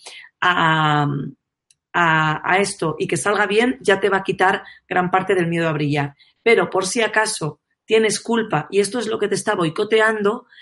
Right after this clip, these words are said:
mira en mi canal de YouTube y haz este acto de corte con la deuda y la culpa. De todas formas, la culpa, el miedo y la vergüenza y las envidias los trabajaremos en otro programa porque es que hay como para otro, otra, otra hora de,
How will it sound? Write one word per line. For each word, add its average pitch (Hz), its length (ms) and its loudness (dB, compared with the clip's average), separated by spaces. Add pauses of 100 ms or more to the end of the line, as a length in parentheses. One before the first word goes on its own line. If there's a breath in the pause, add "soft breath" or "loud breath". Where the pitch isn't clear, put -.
(160 soft breath)
mira 214 240 2
en 180 80 -2
mi 175 100 -2
canal 180 340 0
de 233 140 -4
YouTube 226 480 -4
y 196 100 0
haz 196 180 -2
este 208 220 -4
acto 202 240 -2
de 214 280 2 (240 soft breath)
corte 185 360 2
con 180 160 2
la 165 100 2
deuda 175 260 2
y 165 60 2
la 139 180 0
culpa. 143 400 -2 (240 loud breath)
De - 120 -20
todas - 200 -2
formas, 170 320 2
la 160 140 0
culpa, 185 300 4
el 160 100 2
miedo 175 480 0
y 170 220 4
la 165 120 2
vergüenza 165 600 0 (320 loud breath)
y 196 100 2
las 160 260 2
envidias 196 640 0
los 180 160 -4
trabajaremos 185 720 -6
en 185 100 -6
otro 165 240 -2
programa 160 460 -2
porque 156 340 -4 (260 loud breath)
es 147 140 -2
que 185 140 2
hay 170 160 2
como 180 260 0
para 156 440 2 (180)
otro, 160 300 -4
otra, 156 420 -2
otra 170 300 2
hora 165 200 2
de, 156 320 0